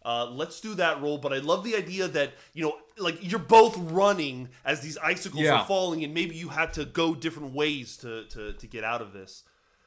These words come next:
Speaker 2: Exactly,
Speaker 1: But let's
Speaker 2: yeah.
Speaker 1: endure harm. You're either gonna roll your health or your, uh, let's see. When you face physical damage, suffer health equal to your foe's rank. Uh, the rank of this place is extreme, so it's actually pretty intense. Um,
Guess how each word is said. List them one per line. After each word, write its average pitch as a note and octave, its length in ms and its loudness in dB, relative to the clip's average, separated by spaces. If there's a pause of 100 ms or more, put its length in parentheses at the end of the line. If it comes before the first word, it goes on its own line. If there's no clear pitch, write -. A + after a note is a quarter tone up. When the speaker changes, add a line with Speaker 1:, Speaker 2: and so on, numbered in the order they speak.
(240)
Speaker 2:
Exactly, C3 680 0
Speaker 1:
But D#3+ 80 -2
let's G#3+ 160 -2
Speaker 2:
yeah. - 60 -4
Speaker 1:
endure A3+ 240 -2
harm. D#3+ 380 0
You're D#3+ 180 -2
either F#3 180 0
gonna F#3+ 160 -4
roll E3+ 240 -2
your C#3 160 -4
health G3+ 580 -6 (120)
or E3+ 420 -2
your, D3 840 -4 (1500)
uh, B2+ 280 -4
let's C#3 160 -10
see. C3 120 -10
When B2 160 -10
you C3+ 80 -12
face A#3 280 -8
physical G#3+ 300 -12
damage, D#3 420 -4
suffer G3 300 -6
health D#3+ 440 -6
equal F3+ 260 -14
to F3 100 -18
your D#3 120 -8
foe's D#3+ 440 -6
rank. B2 540 -8 (480)
Uh, A#2 420 4 (100)
the A#2 100 -2
rank C3+ 320 -2
of C3 120 -10
this B2 160 -8
place B2+ 480 -6
is C#3 180 -6
extreme, A2+ 640 -12
so G2+ 220 -12
it's G2 120 -14
actually B2 300 -12
pretty A2+ 340 -16
intense. G2 760 -12
Um, G2 600 -4